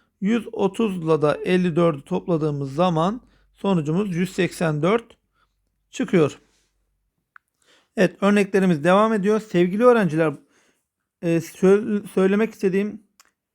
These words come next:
sevgili öğrenciler, söylemek istediğim bir şey var. Burada, e, ben örnekler çözüyorum ama sizler öğrendiklerinizi, e, farklı kaynaklardan bol bol soru çözerek pekiştirmeniz gerekiyor. Aksi takdirde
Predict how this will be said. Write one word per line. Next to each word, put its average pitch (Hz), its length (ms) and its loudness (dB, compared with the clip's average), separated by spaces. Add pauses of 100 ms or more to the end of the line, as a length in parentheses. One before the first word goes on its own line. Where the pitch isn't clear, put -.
(220)
sevgili 185 440 2
öğrenciler, 190 320 2
söylemek 190 380 -4
istediğim 196 300 -6
bir 175 40 -8
şey 202 220 -2
var. 180 260 -2
Burada, 190 440 2 (460)
e, 156 260 -2
ben 185 300 2 (540)
örnekler 190 560 0
çözüyorum 190 440 2
ama 190 220 0
sizler 190 420 -2 (920)
öğrendiklerinizi, 185 1040 0 (320)
e, 180 120 -8
farklı 180 380 0
kaynaklardan 185 840 0
bol 185 200 4
bol 175 120 2
soru 180 280 -4
çözerek 175 520 -2 (300)
pekiştirmeniz 185 640 0
gerekiyor. 170 540 2
Aksi 175 280 -4
takdirde 196 580 -4